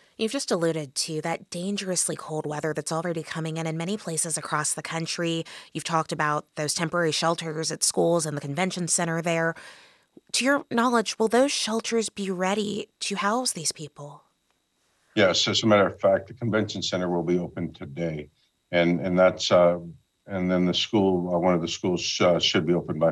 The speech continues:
Speaker 2: Friday, and the next one within ten days. So we are preparing, and then we're also working, one of the things, it's not just the city, we're working with the county and the count-, and the diocese to continue to do shelter. And some of the churches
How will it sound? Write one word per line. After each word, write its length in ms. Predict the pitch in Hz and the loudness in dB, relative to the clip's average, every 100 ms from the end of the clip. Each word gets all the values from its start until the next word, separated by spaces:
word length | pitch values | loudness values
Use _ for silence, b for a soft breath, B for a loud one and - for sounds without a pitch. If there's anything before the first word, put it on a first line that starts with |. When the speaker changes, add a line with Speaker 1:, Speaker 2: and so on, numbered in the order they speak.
| - | 4
Speaker 2:
Friday, 320 | 107 101 98 | 6 8 6
and 100 | 90 | 4
the 60 | 87 | 4
next 240 | 87 85 | 2 0
one 100 | 85 | -4
within 320 | 80 82 76 - | -2 -2 -4 -6
ten 140 | 87 78 | -4 -2
days. 420 | 78 76 - - b b b _ | -2 -6 -8 -14 b b b _
So 120 | 104 | 2
we 160 | 95 110 | 4 4
are 80 | |
preparing, 600 | 107 107 - 101 90 90 | 4 0 0 2 4 4
and 120 | 90 98 | 4 4
then 120 | 131 | 4
we're 100 | 180 | 4
also 240 | 156 - | 2 2
working, 340 | 123 120 110 110 | 0 0 2 4
one 140 | 123 | 4
of 80 | 107 | 4
the 60 | |
things, 240 | 113 101 - | 0 -2 -6
it's 120 | - | 2
not 160 | 104 85 | 2 2
just 240 | 92 - | -2 -2
the 80 | 87 | -4
city, 540 | - 95 80 80 B B B B - | 0 0 0 -2 B B B B 4
we're 140 | 117 | 6
working 460 | 107 107 - 104 92 | 6 4 4 4 4
with 140 | 82 | 2
the 60 | - | -4
county 460 | - 92 80 76 | 2 4 4 0
and 160 | 78 80 | -4 -4
the 60 | |
count-, 340 | 80 98 92 - | -2 2 2 2
and 160 | 98 | 0
the 60 | 90 | 4
diocese 640 | 85 87 78 - 80 - | 6 6 4 -4 -6 -8
to 220 | - 85 - | 0 0 0
continue 440 | 85 - 95 87 | -6 0 2 2
to 60 | 80 | 4
do 160 | 85 | 2
shelter. 400 | - 92 82 - | 2 0 0 -2
And 100 | 80 | -4
some 120 | 101 | 0
of 80 | 92 | 0
the 80 | 87 | 0
churches 480 | 170 104 - 98 | 2 2 2 -2